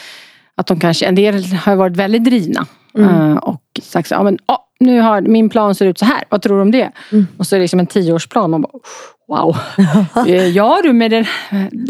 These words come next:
Speaker 1: jag behöver, du behöver ingen hjälp av mig
Speaker 2: Nej.
Speaker 1: här, för du verkar ha allting klart för dig."
Speaker 2: Ja.
Speaker 1: Ja, så det har skiftat. Men just kanske liksom, ja, men väga olika alternativ. Sätt att se på om de har stött på,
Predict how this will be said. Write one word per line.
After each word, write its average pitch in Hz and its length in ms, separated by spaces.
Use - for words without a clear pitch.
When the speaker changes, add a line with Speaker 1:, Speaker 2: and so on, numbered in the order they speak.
Speaker 1:
jag 214 160
behöver, 254 360
du 208 100
behöver 277 320
ingen 247 240
hjälp 220 320
av 262 60
mig 269 160
Speaker 2:
Nej. 196 100
Speaker 1:
här, 185 100
för 196 120
du 196 80
verkar - 440
ha 190 100
allting 196 300
klart 233 260
för - 100
dig." 254 180
Speaker 2:
Ja. 240 460
Speaker 1:
Ja, 214 220
så - 140
det 240 100
har 254 60
skiftat. - 420
Men 202 360
just 233 220
kanske - 440
liksom, - 240
ja, 196 80
men 196 160
väga 185 320
olika 170 280
alternativ. 160 840
Sätt - 360
att 185 80
se 190 240
på - 180
om 180 160
de 180 120
har 175 60
stött - 260
på, 170 280